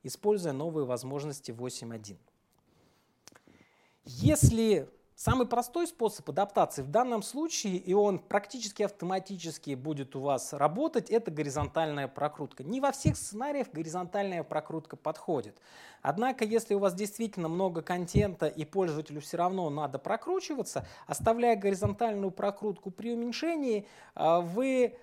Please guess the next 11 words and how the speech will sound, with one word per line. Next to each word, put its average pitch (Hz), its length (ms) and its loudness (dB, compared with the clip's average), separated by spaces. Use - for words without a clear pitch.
даёте 202 380 0
возможность 202 500 -2
пользователю 233 380 -6
самому 196 440 0
выбирать, 180 440 2
что - 220 -4
он 214 120 0
хочет - 380 0
увидеть 185 400 -6
в 135 60 -2
этом 160 340 0